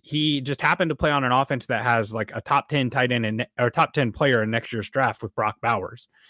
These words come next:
The, the potential with him is unlimited. Give him a few years with Travis Kelce to learn the, the ins and outs of being a tight end. You're going to get day one value from him just as a blocker.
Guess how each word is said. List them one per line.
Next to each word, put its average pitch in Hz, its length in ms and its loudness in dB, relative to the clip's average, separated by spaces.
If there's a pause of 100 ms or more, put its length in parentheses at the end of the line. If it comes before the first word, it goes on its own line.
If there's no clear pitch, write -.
(420)
The, 127 300 2
the 143 220 4
potential 208 400 0
with 165 140 2
him 139 340 0 (160)
is 123 420 0
unlimited. 113 440 -4 (400)
Give 175 160 4
him 196 160 2
a 196 60 0
few 190 120 0
years 170 260 -2
with 160 120 -14
Travis 143 260 -2
Kelce 98 440 -8 (220)
to 127 120 -2
learn 117 400 0
the, 117 300 0
the 113 220 -6
ins 127 200 -6
and 131 100 -2
outs 117 220 -4
of 110 80 -8
being 117 320 -6 (420)
a 113 220 2
tight 123 240 2
end. 101 180 -2
You're 110 120 -4
going 160 340 0
to - 100 -12
get 127 320 -4
day 143 240 2
one 143 240 0
value 123 260 2
from 113 200 -8
him 104 220 -8
just 160 260 -2
as 139 120 0
a 120 60 0
blocker. 107 480 -2